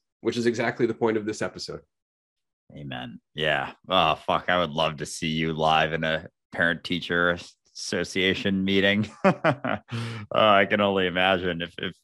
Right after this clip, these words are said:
Speaker 2: we're talking about this just on our podcast, how great one of those would be. But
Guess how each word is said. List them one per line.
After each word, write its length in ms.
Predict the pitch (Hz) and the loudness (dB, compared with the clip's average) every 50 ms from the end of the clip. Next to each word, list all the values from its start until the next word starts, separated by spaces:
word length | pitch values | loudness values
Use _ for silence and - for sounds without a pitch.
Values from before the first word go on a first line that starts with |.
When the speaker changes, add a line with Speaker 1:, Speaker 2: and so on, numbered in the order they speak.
| _ _ _ | _ _ _
Speaker 2:
we're 80 | 101 101 | -4 0
talking 320 | 90 104 101 95 98 98 | 4 4 4 4 4 4
about 260 | 95 95 92 85 - | 4 4 2 2 0
this 220 | - 98 92 - - | -2 -2 -2 -4 -6
just 300 | - 98 92 - - 98 | -6 -6 -6 -2 0 2
on 120 | 92 90 | 2 4
our 120 | 87 85 | 2 2
podcast, 720 | - - 90 87 87 90 - 95 87 82 78 82 80 - - - - - - - 98 90 - - | 2 2 2 4 2 2 2 0 0 2 0 -2 -4 -6 -14 -18 -18 -18 -16 -14 -14 -14 -8 0
how 200 | - 95 98 95 | 4 4 4 4
great 420 | 80 - 90 92 92 95 90 - | 2 0 2 2 4 4 2 2
one 160 | - 92 90 | -2 -2 -2
of 80 | 87 82 | -2 -2
those 280 | 85 87 90 90 80 | 0 0 0 0 -2
would 200 | 90 85 76 67 | -4 -6 -6 -4
be. 240 | - 80 78 78 76 | -2 0 0 0 -2
But 380 | 73 71 - 85 80 76 - | -4 -2 0 2 2 2 0